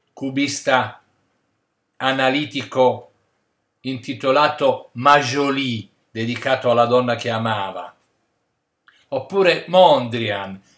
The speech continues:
quando realizzava Broadway Boogie Woogie,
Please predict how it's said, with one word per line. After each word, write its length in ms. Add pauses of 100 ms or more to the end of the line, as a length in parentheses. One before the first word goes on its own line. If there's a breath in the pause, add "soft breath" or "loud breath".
quando 340
realizzava 920 (460)
Broadway 720
Boogie 340
Woogie, 460